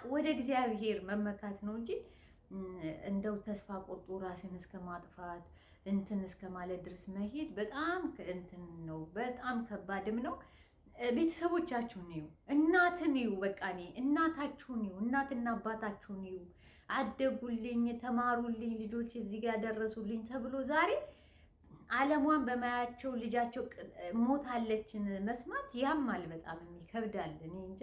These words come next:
እኔ እንደ አንድ እናት ታመሙ እንኳን ሲባል ምን ያህል ስሜቱን ስለማውቀው፣ ልጅሽ እንዲሆናለች ሲባል ደግሞ እናት፣ እናታችሁን አስቡ። የፈለገ ምንም እንትን ቢላት አንድ እንዲጎልባት አትፈልግም። እናት አይ-፣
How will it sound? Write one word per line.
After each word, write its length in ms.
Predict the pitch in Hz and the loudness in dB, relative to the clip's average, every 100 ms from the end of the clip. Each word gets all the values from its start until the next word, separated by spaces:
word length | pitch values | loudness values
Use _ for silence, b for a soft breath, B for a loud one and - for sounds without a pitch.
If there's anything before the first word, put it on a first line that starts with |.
| 269 | -4
እኔ 160 | 240 214 233 | 0 0 2
እንደ 200 | 220 202 208 | 2 2 2
አንድ 260 | 226 220 - | 4 0 -2
እናት 380 | - 220 285 508 - _ _ _ _ _ - _ _ _ _ - 196 | -4 0 0 -2 -10 _ _ _ _ _ -20 _ _ _ _ -18 -8
ታመሙ 440 | - 254 233 240 | 4 6 6 2
እንኳን 300 | 220 214 214 | 0 -2 -6
ሲባል 340 | 202 196 196 185 | -6 -8 -8 -6
ምን 140 | 185 208 | -4 -4
ያህል 280 | 220 262 247 | -4 -6 -8
ስሜቱን 480 | 233 196 190 190 202 | -6 -4 -4 -6 -10
ስለማውቀው፣ 640 | 214 214 220 262 285 605 605 B B B B - | -6 -4 0 0 0 -4 -6 B B B B -6
ልጅሽ 400 | 208 240 240 247 | -2 0 0 0
እንዲሆናለች 680 | 240 233 233 226 208 202 190 | 2 2 4 2 2 2 0
ሲባል 340 | - 202 208 196 | -4 -4 -2 -2
ደግሞ 260 | 226 277 381 262 - - | -2 -4 -4 -4 -4 -6
እናት፣ 360 | 196 202 196 185 | 0 0 0 -4
እናታችሁን 720 | 214 233 262 247 208 - 185 175 | -2 2 0 -2 -6 -8 -12 -12
አስቡ። 320 | 160 - 151 - _ b b b - | -12 -14 -18 -20 _ b b b 0
የፈለገ 760 | 381 - 698 - - 640 587 294 | 2 2 -2 -4 -8 2 4 6
ምንም 260 | 262 262 247 208 202 | 4 4 0 -2 -4
እንትን 280 | 202 208 240 | -4 -4 -2
ቢላት 400 | 208 220 262 302 - 226 | -2 0 0 -2 -2 2
አንድ 260 | 277 254 | 4 4
እንዲጎልባት 760 | 233 226 202 202 196 165 180 - | 4 2 2 0 -2 -4 -6 -6
አትፈልግም። 540 | 156 - 156 151 175 | -12 -12 -14 -14 -6
እናት 380 | 190 240 277 311 - | -2 0 0 -2 -2
አይ-፣ 220 | 240 247 | -2 2